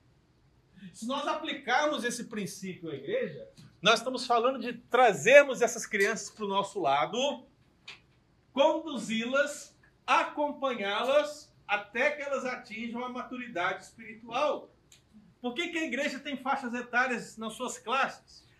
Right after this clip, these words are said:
Por que que nós evoluímos de zero até a classe de adultos?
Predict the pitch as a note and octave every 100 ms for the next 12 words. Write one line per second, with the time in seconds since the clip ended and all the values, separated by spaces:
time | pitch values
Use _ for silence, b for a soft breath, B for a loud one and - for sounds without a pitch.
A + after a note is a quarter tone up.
0 | b G3+ G#3+ B3 C#4+ C#4+ B3 C4 C4 B3
1 | B3+ C4+ A#3 F#3+ G#3 G3+ E3+ B3 C#4+ C#4
2 | C#4 G#3 G#3 A3+ B3+ C4 F#3+ F#3 G#3+ A#3+
3 | A3+ F#3 A3+ E3+ C#4 D#4+